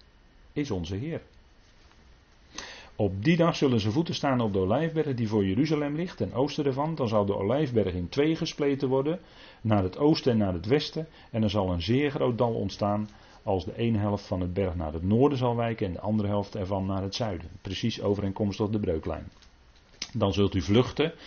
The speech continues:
door het dal van mijn bergen, want het dal zal tussen de bergen reiken tot Azal. Azal betekent eigenlijk gereserveerd. En ze zullen vluchten.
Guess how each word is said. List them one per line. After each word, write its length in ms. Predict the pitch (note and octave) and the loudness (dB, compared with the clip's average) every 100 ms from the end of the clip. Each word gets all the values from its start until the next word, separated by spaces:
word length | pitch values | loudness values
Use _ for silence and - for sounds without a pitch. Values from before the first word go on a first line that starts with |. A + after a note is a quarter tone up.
| - - - | -18 -12 -4
door 120 | F#2 | -2
het 140 | F2 | 4
dal 200 | G#2+ C3 | 6 8
van 160 | A2+ F2+ | 6 2
mijn 180 | E2+ F2 | 0 4
bergen, 320 | C3 C#3 B2+ | 4 4 -2
want 160 | F2+ | -2
het 140 | F#2 E2+ | -2 0
dal 180 | G#2+ B2 | 2 2
zal 160 | G#2 | -2
tussen 260 | - G#2 F2+ | -2 -4 -4
de 60 | |
bergen 300 | F2 A2 F#2+ | 0 0 0
reiken 300 | F#2+ G2 F#2+ | -2 -2 -2
tot 200 | G2 F#2+ | -2 -2
Azal. 460 | A#2+ A#2 F#2+ E2+ D2+ | -2 -2 0 -2 -6
Azal 380 | - G2+ F#2+ F#2 | -4 -4 -2 -2
betekent 400 | F#2 F2+ F2+ - | -2 -2 -4 -4
eigenlijk 320 | F2+ F2 F2+ | -6 -6 -6
gereserveerd. 580 | - G2 F#2 G2+ A#2+ F2+ - - - - - _ - - - _ - - - | 0 2 4 2 0 -2 -10 -20 -20 -20 -20 _ -20 -20 -20 _ -20 -20 -6
En 140 | F#2+ | -4
ze 100 | E2+ | -2
zullen 200 | F2 F#2+ | 2 2
vluchten. 340 | F#2 D3 - | 6 4 4